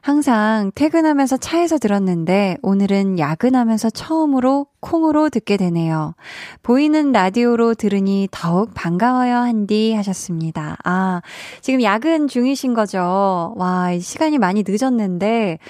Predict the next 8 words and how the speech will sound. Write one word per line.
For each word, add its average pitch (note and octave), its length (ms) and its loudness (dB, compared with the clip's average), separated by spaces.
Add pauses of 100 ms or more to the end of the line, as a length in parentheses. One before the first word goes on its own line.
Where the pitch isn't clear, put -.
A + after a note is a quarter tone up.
(240)
얼른 A#3+ 520 2
보라 D4 280 2
보시는 B3+ 360 0
것도 A#3+ 220 -2
좋지만 G3 800 -2
일을 B3 300 2 (260)
빨리 E4 240 0
끝내시고 C4 800 -2